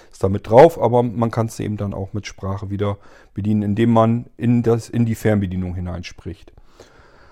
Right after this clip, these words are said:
Ja, und dann wollte ich euch ja noch eben zeigen, wie es funktioniert, dass man solche Geschichten wie das Sonos-System oder sowas relativ komplex programmieren kann und das Ganze mit dem Amazon Echo dann auch noch ansteuern kann,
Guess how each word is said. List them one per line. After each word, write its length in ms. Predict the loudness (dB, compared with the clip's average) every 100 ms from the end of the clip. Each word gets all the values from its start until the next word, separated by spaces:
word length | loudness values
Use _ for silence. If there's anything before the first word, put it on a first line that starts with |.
| -20 -20 -20 -20 -12 6
Ja, 300 | 10 10 8
und 280 | 4 2 4
dann 180 | 4
wollte 200 | 6 4
ich 80 | 2
euch 140 | -4 0
ja 100 | 2
noch 300 | 0 -2 -6
eben 240 | -4 -2
zeigen, 420 | 0 2 2 0
wie 100 | -2
es 100 | -6
funktioniert, 500 | -4 -4 -2 -2 -2
dass 160 | -4 -4
man 140 | -4
solche 200 | -4 -6
Geschichten 380 | -8 -10 -10 -8
wie 60 | -8
das 200 | -6 -2
Sonos-System 840 | -2 0 -4 -8 -8 -6 -4 -4
oder 120 | -6
sowas 380 | -6 -6 -8 -2
relativ 560 | 2 2 0 -6 -10 -4
komplex 640 | -4 -4 0 0 0 -12
programmieren 1000 | -4 -2 -2 -4 -2 -2 0 2 2 0
kann 260 | -4 -6 -2
und 340 | 0 2 0
das 180 | -4 -2
Ganze 300 | -4 -2 -4
mit 220 | -4 -4
dem 240 | -4 -4
Amazon 480 | -6 -8 -8 -8 -8
Echo 240 | -8 -8 -6
dann 180 | -6
auch 140 | -8 -8
noch 240 | -10 -8
ansteuern 540 | -6 -6 0 2 2 -4
kann, 220 | -10